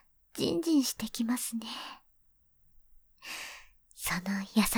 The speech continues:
しいしびれが強くなってくればくるほど、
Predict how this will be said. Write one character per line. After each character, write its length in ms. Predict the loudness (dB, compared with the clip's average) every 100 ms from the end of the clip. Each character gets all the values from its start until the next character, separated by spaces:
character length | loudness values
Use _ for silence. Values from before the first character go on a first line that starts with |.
| 4
し 300 | 4 4 4
い 40 |
し 240 | 4 2
び 160 | 6 6
れ 160 | 8 6
が 220 | 4 0 -6 -8 -10 -20 -20 _
強 400 | 4 6 8 4
く 160 | 2 0
な 160 | 2 2
っ 40 |
て 340 | 0 -2 -2 -2
く 140 | 2 6
れ 140 | 8
ば 180 | 6 2
く 200 | 2 4
る 120 | 4
ほ 160 | 4
ど、 60 | -2